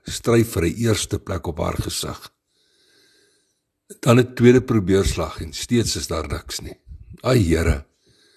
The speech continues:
prewel die een voorwêreldvriend later aan. "Met die hande van ons het ons gedoen wat ons kon met wat ons het. Nou moet U help asseblief, Here."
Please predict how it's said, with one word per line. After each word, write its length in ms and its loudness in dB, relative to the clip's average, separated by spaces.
prewel 400 6
die 160 0
een 140 2
voorwêreldvriend 1000 0
later 380 -4
aan. 140 -10
"Met 300 4
die 140 8
hande 240 2
van 200 0
ons 420 -4
het 200 -6
ons 220 4
gedoen 500 4
wat 220 -2
ons 220 -6
kon 400 0
met 180 -8
wat 220 -4
ons 160 -2
het. 300 -4
Nou 200 4
moet 220 4
U 160 6
help 300 -2
asseblief, 580 -6
Here." 340 -10